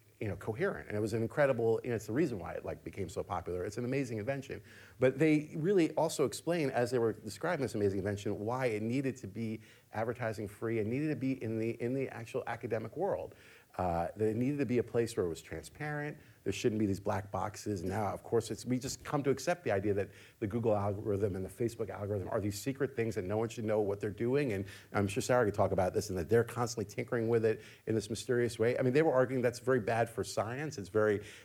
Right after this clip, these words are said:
bad for trusting the system, because if you don't have any, uh, you know, scrutiny of it. And, and so they wrote this paper explaining all that. And at least the way I see the, the story going is that basically they, they are serious academics. Their parents were academics. They were getting P H Ds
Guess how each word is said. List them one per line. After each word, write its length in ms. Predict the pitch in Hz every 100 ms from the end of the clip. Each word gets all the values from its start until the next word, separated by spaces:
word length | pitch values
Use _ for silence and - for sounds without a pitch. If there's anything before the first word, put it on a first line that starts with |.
| -
bad 260 | 110 110
for 160 | 107 -
trusting 480 | - - 110 - 107
the 80 | 92
system, 480 | - 135 - 160
because 240 | 123 92 90
if 80 | 82
you 100 | 98
don't 140 | 104
have 120 | 98
any, 340 | 104 107 107 101 - - -
uh, 400 | 101 90 87 85 -
you 100 | 113
know, 80 | 101
scrutiny 440 | - 123 127 135
of 160 | 135 160
it. 120 | 156
And, 180 | 120 120 135
and 100 | 117
so 140 | 135
they 80 | 123
wrote 220 | 127 202
this 100 | 143
paper 280 | - 175 151
explaining 360 | - 156 160
all 140 | 113 98
that. 200 | 104 95
And 100 | 120
at 360 | 117 - - -
least 160 | 220
the 60 | 247
way 120 | 160 -
I 160 | 190
see 200 | 247 -
the, 260 | 139 107 104
the 220 | 104 101
story 380 | 95 - 104 101
going 340 | 90 95 104 110
is 120 | 104
that 180 | 113 131
basically 300 | 131 143 117
they, 260 | 104 101 - - - -
they 100 | 104
are 240 | 98 82 80 -
serious 440 | - - 156 160 139
academics. 560 | 123 120 107 110 113
Their 120 | -
parents 380 | - 113 120 117
were 100 | 123
academics. 580 | 107 110 110 107 113 104 - - _
They 140 | - 95
were 140 | 87
getting 260 | 78 113 131
P 120 | 135
H 240 | 123 120
Ds 260 | 113 110 110